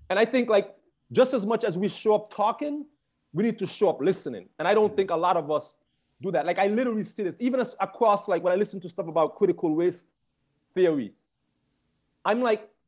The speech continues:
Speaker 1: all it's telling us is that we're not telling the whole of history,
Speaker 2: Mm.
Speaker 1: right? Like, we can talk about Thomas Jefferson and Thomas Jefferson as a president, but we could talk, if, if we don't talk about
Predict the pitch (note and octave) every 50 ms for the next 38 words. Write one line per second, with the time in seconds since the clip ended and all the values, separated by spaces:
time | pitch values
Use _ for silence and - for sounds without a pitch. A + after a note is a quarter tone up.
0 | _ _ _ _ _ _ G#3 A#3+ C4+ C#4+ D4+ - - - - C4+ B3 A3 G#3+ A#3
1 | C4 A#3+ - - G3+ D#3 - G#3 F#3+ G#3 A3+ A3 G#3 G#3 - - A3+ G#3 G3+ F#3+
2 | F#3+ F3 D3 G3 G3+ G3 F#3 E3 - A3 - - - _ C3+ F#2+ E2 _ _ _
3 | _ _ _ _ _ - F#2+ E2+ D#2 D2 C#2+ _ _ _ _ _ E3+ G3+ B3+ -
4 | - - _ _ _ _ _ _ G3 G#3+ G3+ G3+ D#4+ D#4+ E4+ C4+ - B3+ C4 A3
5 | A#3+ G#3+ G3 F#3 - - A3 G3+ F#3+ F3 D#3 - - - A#3 C#4 - A3 - -
6 | D3+ C3+ D#3+ G#3 - E3+ E3+ - G#3 G3+ G3 F#3+ - - G#3+ G#3 G3+ F#3 - -
7 | F#3+ F#3 F3 E3+ _ _ _ _ _ _ _ _ _ F3+ F#3+ - F#3+ - - -
8 | - C4 C#4 F#3+ F#3 D#3+ F3 - F3+ G3 B3+ C#4+ D4+ - - B3+ B3 A#3 - F#3
9 | G#3 - - G#3+ F3 D#3+ A3+ D4 D#4+ D4 B3 - - C4 - - G#3+ G3+ G3+ G3
10 | F#3+ -